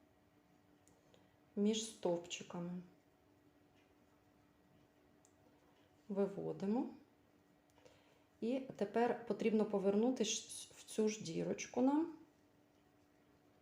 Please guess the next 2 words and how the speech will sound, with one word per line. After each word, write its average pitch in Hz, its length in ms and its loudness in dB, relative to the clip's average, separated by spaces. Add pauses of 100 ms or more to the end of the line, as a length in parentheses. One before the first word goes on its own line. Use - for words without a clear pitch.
(2000)
Вивести 190 560 0
тут 180 320 -6